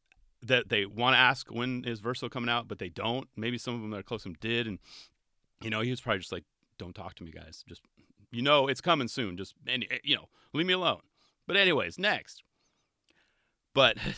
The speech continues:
<laughs> the event started off, so everyone was busting stuff over at White Picnic Bench, and they, they, it was sideways, and they turned it the long ways. That poor bench did not stand a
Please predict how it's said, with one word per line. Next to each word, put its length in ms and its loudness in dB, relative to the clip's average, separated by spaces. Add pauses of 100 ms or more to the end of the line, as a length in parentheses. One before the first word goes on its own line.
(220)
<laughs> 420 -16
the 140 4
event 340 0
started 380 2
off, 280 2 (1300)
so 140 2
everyone 400 4
was 240 0 (180)
busting 380 2
stuff 300 0
over 300 -2
at 120 -6
White 240 -6
Picnic 300 -12
Bench, 260 -14
and 100 -10
they, 160 -10
they, 180 -8
it 60 -8
was 200 -10
sideways, 500 2
and 80 -4
they 60 -4
turned 240 -6
it 60 -12
the 100 -8
long 240 -4
ways. 320 -8 (600)
That 240 4
poor 280 -2
bench 340 -2
did 180 -4
not 440 4
stand 500 0
a 140 -6